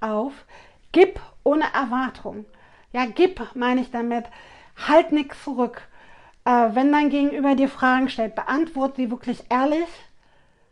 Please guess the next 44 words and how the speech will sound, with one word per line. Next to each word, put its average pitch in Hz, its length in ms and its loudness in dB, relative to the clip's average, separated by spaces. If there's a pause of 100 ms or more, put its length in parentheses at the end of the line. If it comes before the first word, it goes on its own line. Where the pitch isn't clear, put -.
(300)
und 233 240 -4 (540)
fair. 311 520 2 (500)
Das 247 160 -6
heißt 254 180 2
nicht, 277 200 2
dass 254 140 -2
du 254 80 -6
dein 226 220 0
halbes 226 300 0
Leben 285 280 4
kundtun 277 460 0
musst, 262 280 0
aber 226 240 4 (2250)
halt 339 400 4
dich - 200 0
nicht 294 240 -4
zurück, 277 320 0
indem 247 300 2
du 247 100 2
sagst, 240 240 0
„Ah, 254 320 0
bringt 254 320 -2
ja 240 120 -2
sowieso 226 460 -2
nichts 277 280 2
und 233 120 -2
warum 226 240 0
soll 233 100 2
ich 233 80 -6
jetzt 233 140 -6
schon 247 140 0
wieder 277 260 2
was 262 160 2
erzählen 262 560 8
und 233 200 -2
in 226 180 0
drei 233 300 6
Wochen 226 240 2
ist 220 200 -6
das 214 140 -4
eh 320 200 -4
schon 262 200 -4
wieder 247 200 2
vorbei.“ 233 480 -2